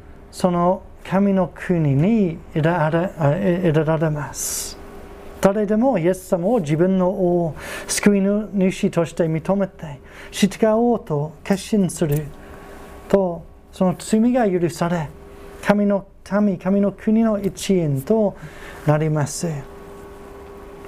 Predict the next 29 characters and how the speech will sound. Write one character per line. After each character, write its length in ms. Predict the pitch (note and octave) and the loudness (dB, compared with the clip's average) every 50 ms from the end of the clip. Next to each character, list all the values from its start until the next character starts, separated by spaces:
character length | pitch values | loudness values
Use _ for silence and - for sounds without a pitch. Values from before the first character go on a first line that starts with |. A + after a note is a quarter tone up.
| - F#3+ | 2 2
今、 400 | G3 G#3+ G#3+ G3 D#3 C3 A#2+ - | 4 4 2 0 -2 -4 -8 -10
神 260 | - - F#3 F#3+ F#3+ | -4 -2 0 2 2
の 140 | F#3+ F#3+ F#3 | 2 2 0
国 320 | F#3 - - G#3+ G#3 G3+ | -2 -4 0 2 2 4
の 140 | G3 G3 F#3+ | 4 2 0
福 420 | - - - - G#3 G3+ - - G#3 | -2 -4 -2 -2 -2 -2 0 0 2
音 160 | G#3 A3 B3+ | 4 4 4
を 240 | C#4+ C#4 A#3 F3+ F3+ | 4 2 2 0 -2
味 300 | D#3 C#3+ - - E3+ D3+ | -4 -2 0 2 2 4
わ 200 | D3+ D#3 D#3 D#3 | 4 2 2 0
い、 120 | D3+ D#3 - - - - - - - - - - - - - - - - - | -4 -6 -10 -16 -20 -20 -20 -20 -20 -20 -20 -18 -18 -18 -16 -16 -16 -2 2
永 60 | F#3+ | 2
遠 500 | F#3 F#3+ G3 F#3+ F#3 F#3 F3+ F3+ F#3 G3 | 4 4 4 4 4 2 2 2 2 2
に 280 | G#3+ A#3 A#3+ A3+ F#3+ D3 | 2 2 2 2 0 -2
そ 160 | - - D#3+ | -2 -2 0
の 100 | D#3 C#3+ | 0 0
完 320 | D3+ - - F#3 F#3+ G3 F#3 | -2 -2 0 2 2 4 2
成 320 | - - G#3 G#3 G#3+ G3 | 2 2 2 2 2 0
し 120 | - - | -2 -6
た 320 | - - D#3 C#3+ C#3+ E3+ - - | -4 -2 -2 0 0 -4 -4 -2
王 180 | - F3 F3+ F3+ | 2 2 2 2
国 420 | F3 - C#3 - - - C3+ B2+ | 0 -4 -8 -8 -6 -6 -4 0
に 320 | C#3+ F3 F#3+ F#3+ F3 D#3+ D3+ - - - - - - - - - | 2 2 2 2 0 -2 -6 -10 -16 -18 -18 -18 -18 -18 -16 0
生 100 | - E3+ | 0 0
き 140 | C#3+ - F#3+ F3 | 2 2 0 0
る 180 | D3+ D3 C3 | 0 -2 -4
こ 100 | - B2 | -6 -10
と 180 | - - C3+ C3 | -10 -6 -6 0
が 360 | - F#3 F#3+ F3 E3 E3 | 2 2 2 2 -2 -6